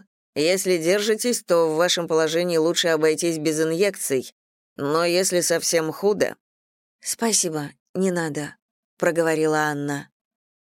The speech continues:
Ей хотелось пожелать ему приятного аппетита, ведь он сейчас пойдёт в ординаторскую пить чай.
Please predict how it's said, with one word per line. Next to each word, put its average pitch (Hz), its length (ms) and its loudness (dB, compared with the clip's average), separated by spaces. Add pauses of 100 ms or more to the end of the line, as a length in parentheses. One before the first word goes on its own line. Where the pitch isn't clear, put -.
(280)
Ей 233 200 2
хотелось 247 400 2
пожелать 226 420 0
ему 208 200 -2
приятного 208 540 0
аппетита, 196 580 -2
ведь 147 260 -2
он 226 100 -2
сейчас 208 380 0
пойдёт 190 400 0
в 190 80 0
ординаторскую 180 840 0
пить - 320 -4
чай. 160 500 -4